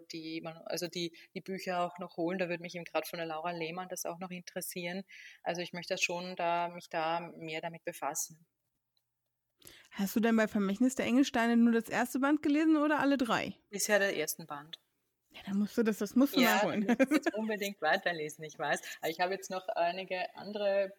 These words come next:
Speaker 1: Bücher auch noch da, äh, wo ich mit dem Lesen, mit den Bänden noch in-, irgendwie noch hinterher hinke. Aber ich möchte das auf jeden Fall, die Reihe vervollständigen.
Speaker 2: Ich kann's nur empfehlen. Das war einer der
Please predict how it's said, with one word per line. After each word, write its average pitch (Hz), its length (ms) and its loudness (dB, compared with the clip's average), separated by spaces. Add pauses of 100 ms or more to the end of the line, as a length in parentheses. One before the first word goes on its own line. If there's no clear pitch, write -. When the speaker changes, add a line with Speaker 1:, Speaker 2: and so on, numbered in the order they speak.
Speaker 1:
Bücher 202 400 0
auch 185 120 -2
noch 214 200 -8
da, 202 320 2 (500)
äh, - 60 -2 (400)
wo 185 160 -2
ich 196 140 -4
mit 190 180 -6
dem 190 180 -2
Lesen, 202 420 -2
mit 196 120 -6
den 196 140 -2
Bänden 185 260 0
noch 196 120 -6
in-, 185 480 -6
irgendwie 185 360 -2
noch 185 140 -6
hinterher 185 440 -4
hinke. 208 300 2
Aber 180 100 4
ich 185 160 -6
möchte 165 240 -8
das 185 240 -6
auf - 160 -8
jeden 175 180 -4
Fall, 170 160 -4
die 180 120 -4
Reihe 160 260 -4
vervollständigen. 160 920 -10 (1400)
Speaker 2:
Ich - 180 -20
kann's 262 280 0
nur 233 120 2
empfehlen. 220 360 0
Das 208 180 -4
war - 80 2
einer 240 320 4
der 226 140 2